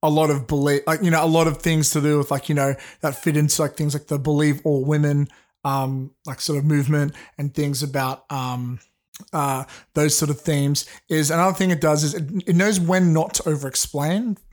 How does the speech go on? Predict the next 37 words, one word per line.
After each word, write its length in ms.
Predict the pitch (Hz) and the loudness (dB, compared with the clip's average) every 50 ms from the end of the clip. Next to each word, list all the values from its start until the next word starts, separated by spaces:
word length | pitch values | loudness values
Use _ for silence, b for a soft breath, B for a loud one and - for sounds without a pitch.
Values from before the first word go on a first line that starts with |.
| B B B B B B B B | B B B B B B B B
for 180 | - - 190 | -6 -2 0
the 80 | 180 196 | 2 4
most 360 | 190 185 180 175 165 - - - | 4 4 4 4 2 0 -2 -4
part. 320 | - 147 131 123 - - _ - | -6 -6 -6 -6 -8 -10 _ -2
Um, 260 | 165 151 151 151 147 147 | 0 2 2 2 2 0
I 60 | 160 | -4
think 220 | 151 - 190 175 180 | -2 -2 -2 -2 0
the 80 | 202 | -2
best 380 | 175 143 147 165 160 151 - - | -2 0 0 0 2 2 0 0
thing 120 | 180 165 | 0 0
it 120 | 156 143 - | 0 0 0
does 360 | 147 143 143 143 139 - - | 0 0 2 0 -2 -2 -2
is 320 | 165 143 139 139 - - B B B B B B - | -2 -2 -2 -2 -4 -4 B B B B B B 2
not 260 | 156 151 156 156 - | 2 4 4 2 0
explaining 500 | 151 - - - - 165 147 143 143 139 | 0 -2 -2 -2 0 -2 -2 0 -2 -2
how 240 | 127 - 143 135 135 | -2 -2 -2 -2 -4
he 60 | 127 | -4
got 180 | 131 135 123 - | -6 -8 -8 -8
invisible 540 | 131 123 120 113 117 107 117 98 - - - | -10 -10 -10 -10 -12 -14 -14 -20 -20 -14 -6
and 160 | - 160 160 160 | -2 2 2 4
not 260 | 160 160 165 165 - | 4 4 2 2 0
setting 380 | - - - 175 170 165 156 | 0 2 2 2 2 2 2
up 240 | 156 147 147 - - | 2 0 0 -2 -4
the 80 | - - | -6 -6
character 500 | - - - 160 151 147 139 - 156 135 | -4 -2 -2 0 0 0 -2 -4 -4 -4
so 240 | - - 156 143 131 | -2 -2 -2 -4 -4
much. 400 | 123 123 123 - - - - B B B B B B B | -6 -8 -8 -8 -8 -8 -10 B B B B B B B
The 80 | 175 175 | 0 2
less 280 | 165 190 226 - - | 4 4 4 2 2
we 80 | 233 226 | 4 4
know 200 | 202 185 175 175 | 4 6 4 4
about 260 | 180 165 175 160 160 | 4 4 4 2 4
him, 140 | 180 180 170 | 2 2 2
the 80 | 151 147 | 2 2
scarier 560 | - - - - - 170 151 151 156 151 147 | 0 0 0 0 0 0 0 2 2 2 2
he 120 | 131 160 | 2 0
becomes. 640 | 151 151 143 - - 147 147 170 220 233 - - - | 0 0 -2 -2 -2 -2 0 0 0 0 -2 -4 -6